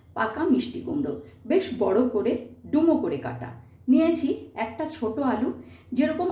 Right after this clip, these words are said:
আলু পোস্তর আলু আমরা কাটি ঠিক সেইভাবে কাটা। নিয়েছি দু চামচ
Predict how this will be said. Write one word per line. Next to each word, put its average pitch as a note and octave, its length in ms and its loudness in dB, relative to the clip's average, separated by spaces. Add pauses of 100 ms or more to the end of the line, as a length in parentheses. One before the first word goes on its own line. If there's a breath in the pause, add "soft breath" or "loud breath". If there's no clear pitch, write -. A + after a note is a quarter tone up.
(100)
আলু A3 300 4
পোস্তর D#4+ 380 -4 (140)
আলু C4 200 4
আমরা D#4 320 0
কাটি D#4+ 200 -2 (360)
ঠিক B4 160 -2 (100)
সেইভাবে F#3 400 2 (100)
কাটা। - 220 -10 (420 soft breath)
নিয়েছি D#4+ 360 4 (400)
দু B3+ 80 4 (100)
চামচ C4 300 2